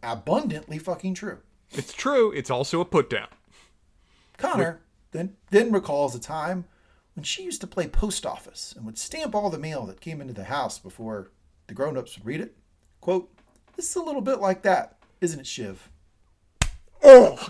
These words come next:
Speaker 2: that's a hit right there. That is an accurate characterization of what her job is now, and Shiv does not appreciate it.
Speaker 1: Shiv, "Let's stay civil, Connor."
Speaker 2: <laughs>
Speaker 1: Connor then says, "I don't want to deal with you." So I guess that ended that conversation. See, no.
Speaker 2: Mm-hmm.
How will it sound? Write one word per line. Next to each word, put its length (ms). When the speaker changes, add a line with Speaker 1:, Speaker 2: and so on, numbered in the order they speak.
Speaker 2:
that's 320
a 140
hit 360
right 260
there. 240
That 220
is 140
an 180
accurate 520
characterization 720
of 80
what 140
her 120
job 400
is 180
now, 280
and 200
Shiv 300
does 200
not 180
appreciate 540
it. 100
Speaker 1:
Shiv, 360
"Let's 360
stay 160
civil, 460
Connor." 320
Speaker 2:
<laughs> 360
Speaker 1:
Connor 260
then 120
says, 280
"I 160
don't 280
want 340
to 120
deal 320
with 340
you." 180
So 140
I 100
guess 180
that 160
ended 220
that 180
conversation. 580
See, 220
no. 140
Speaker 2:
Mm-hmm. 140